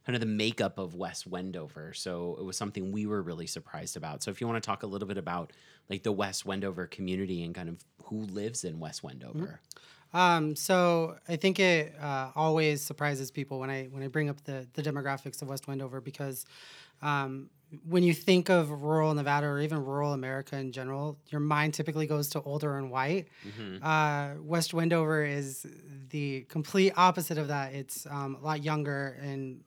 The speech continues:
Speaker 2: and more brown. Um, our population's about seventy percent Lat-, Latinx, um, and our median age is about twenty-seven,
Speaker 1: Wow.
Speaker 2: twenty-eight. Um, so we're very young, very diverse, um, and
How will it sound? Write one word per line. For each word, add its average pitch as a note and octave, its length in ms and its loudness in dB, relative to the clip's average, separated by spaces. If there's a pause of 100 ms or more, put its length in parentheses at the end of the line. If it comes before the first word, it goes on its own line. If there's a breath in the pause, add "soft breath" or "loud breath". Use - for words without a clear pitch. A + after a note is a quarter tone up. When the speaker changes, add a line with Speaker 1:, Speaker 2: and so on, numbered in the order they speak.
(160)
Speaker 2:
and C#3+ 140 -4
more C#3 140 -4
brown. B2+ 420 -2 (560 loud breath)
Um, C#3 240 -2
our C#3 80 -2
population's D3 720 -2
about C3 260 -6
seventy C#3 380 -2
percent C#3 400 -6
Lat-, C3+ 200 -12 (160)
Latinx, C#3 640 -6 (100)
um, C3+ 400 -4 (520 loud breath)
and C#3+ 320 -6
our C#3 100 -4
median C#3+ 300 0
age C#3 180 -4
is C3 80 -6
about B2+ 200 -8
twenty-seven, C3 580 -8
Speaker 1:
Wow. B2+ 60 -10 (140)
Speaker 2:
twenty-eight. C3 400 -8 (440 soft breath)
Um, C#3 240 -6
so D#3 140 -4
we're D#3+ 80 2
very F3 280 6
young, E3 520 2
very D#3 240 2
diverse, D3 720 -2
um, B2+ 520 -8
and C#3 340 -6